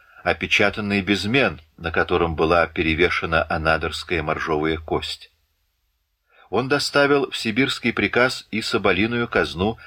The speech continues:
тысяча шестьсот пятьдесят девятого года. До нас дошла наказная память, составленная перед этой поездкой Ивана Самойлова — и по памяти можно судить,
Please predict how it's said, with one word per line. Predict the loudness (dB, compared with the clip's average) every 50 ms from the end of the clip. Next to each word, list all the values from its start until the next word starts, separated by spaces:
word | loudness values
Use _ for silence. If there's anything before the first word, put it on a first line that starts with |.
| -20 _ _ -2
тысяча | -2 -2 -2 -2 -4 -6 -4 -4 -2
шестьсот | -4 -4 -4 -6 -6 -4 0 0 0 0 -2
пятьдесят | -6 -10 -8 -6 -6 -4 -2 0 0 0 0 -2
девятого | -4 -2 -2 -2 -2 -2 -6 -10 -10 -10
года. | -10 -8 -10 -10 -10 -12 -16 -20 -20 _ _ _ _ _ _ _ _ _ _ _ _ _ _ _ _ _ _ _ _ _ _ _ _ _ _ _ _ _ _ _ _ _ _ _ _ _ _ _ _
До | _ -4 -2 2
нас | 4 4 4 4
дошла | 2 0 0 0 2 4 6 6 6 4 2 0
наказная | 0 0 2 4 4 4 4 4 2 2 2 2 2
память, | 2 2 2 2 2 0 -4 -4
составленная | -2 -2 -2 -2 0 2 2 2 4 2 0 0 2 2 2 2
перед | 2 0 -2 0 2
этой | 2 2 2 0 -4
поездкой | 0 0 2 2 2 2 0 0 -4 -4 -2 -2 0 0
Ивана | 0 2 2 2 2 2 -2
Самойлова — | -4 -2 -2 -2 0 0 0 0 -2 -2 -4 -6 -6 -8 -10 _ _ _ _ _ _ -20 -20 -20 -14 -6
и | -2 -2 0
по | 2 2 2
памяти | 4 4 4 4 4 2 0 0 2 2 2 2 0 -6 -18 -16 -4
можно | 0 2 2 2 2 0 -4
судить, | -2 -2 -2 0 0 0 0 0